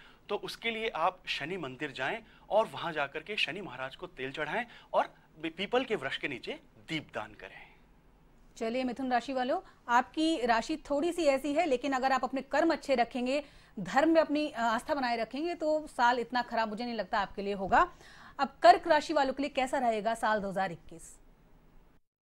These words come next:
Speaker 1: देखिए, कर्क राशि के जातकों के लिए जो नववर्ष दो हज़ार इक्कीस है, वो करियर की दृष्टि से अच्छे परिणामों को सामने लेकर आएगा, क्योंकि जहां साल की शुरुआत में जो मंगल ग्रह है, वो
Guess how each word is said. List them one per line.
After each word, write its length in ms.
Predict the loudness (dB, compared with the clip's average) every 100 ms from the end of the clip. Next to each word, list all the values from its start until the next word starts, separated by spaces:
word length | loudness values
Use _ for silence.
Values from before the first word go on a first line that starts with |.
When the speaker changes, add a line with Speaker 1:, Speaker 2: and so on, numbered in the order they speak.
| _ _ -18 -2
Speaker 1:
देखिए, 260 | 0 0 -2
कर्क 320 | 2 2 4
राशि 300 | 0 0 -6
के 100 | -4
जातकों 360 | -2 -2 -4
के 120 | -8 -8
लिए 80 |
जो 80 | -8
नववर्ष 400 | -6 -6 -6 -8
दो 120 | -6
हज़ार 180 | -8 -8
इक्कीस 300 | -10 -14 -14
है, 60 | -14
वो 120 | -14
करियर 360 | -6 -2 -2 -4
की 100 | -8
दृष्टि 300 | -10 -12 -10
से 200 | -10 -8
अच्छे 260 | -8 -6 -6
परिणामों 420 | -6 -8 -12 -12
को 80 | -12
सामने 380 | -10 -10 -10
लेकर 260 | -12 -14 -14
आएगा, 340 | -16 -20 -20 -20 -18 -20 -20 -6
क्योंकि 200 | -4 -4
जहां 320 | -4 -2 -2
साल 340 | -6 -2 0 0
की 140 | -6
शुरुआत 380 | -8 -4 -4 -4
में 80 | -10
जो 60 |
मंगल 380 | -10 -10 -8 -8
ग्रह 140 | -8 -10
है, 240 | -12 -14 -18 -20 -16 -4
वो 220 | -4